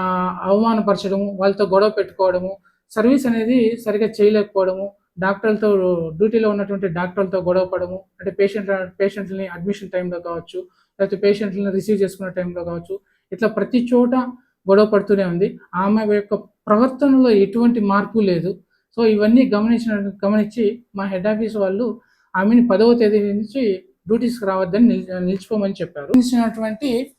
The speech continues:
ఇవన్నీ కూడా ఆరోపణలు, ఆరోపణలకు సంబంధించినటువంటి ఇవన్నీ కూడా హెడ్ ఆఫీస్కి పంపించడం జరిగింది. అదేవిధంగా కలెక్టర్ గారికి కూడా,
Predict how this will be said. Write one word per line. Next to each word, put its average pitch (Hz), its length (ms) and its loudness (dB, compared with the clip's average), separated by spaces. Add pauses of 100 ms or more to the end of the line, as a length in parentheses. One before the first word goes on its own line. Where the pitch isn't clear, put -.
(240)
ఇవన్నీ 220 300 4
కూడా 233 160 6
ఆరోపణలు, 196 480 0
ఆరోపణలకు 196 720 0
సంబంధించినటువంటి 185 760 -12
ఇవన్నీ 214 360 0
కూడా 233 140 4
హెడ్ 202 200 -2
ఆఫీస్కి 214 280 0
పంపించడం 190 520 -6
జరిగింది. 202 400 -6 (320)
అదేవిధంగా 262 800 2
కలెక్టర్ 240 320 2
గారికి 240 320 2
కూడా, 262 280 4